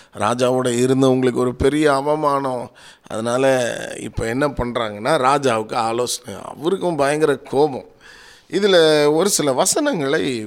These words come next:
பைபிள்ல இருந்து நான் வாசிக்க விரும்புறேன், பாருங்க. அதாவது எஸ்தர்,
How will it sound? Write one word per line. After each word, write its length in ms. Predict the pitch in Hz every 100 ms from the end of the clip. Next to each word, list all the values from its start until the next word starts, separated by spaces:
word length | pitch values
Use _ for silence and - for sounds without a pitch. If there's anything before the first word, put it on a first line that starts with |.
| 101
பைபிள்ல 460 | 123 156 151 117 110
இருந்து 200 | 107 143
நான் 180 | 131 101
வாசிக்க 400 | 117 - 98 104
விரும்புறேன், 480 | 110 127 123 104
பாருங்க. 600 | 104 104 98 95 113 147 202 - - - - -
அதாவது 420 | 147 175 165 151
எஸ்தர், 540 | 165 - 202 143 123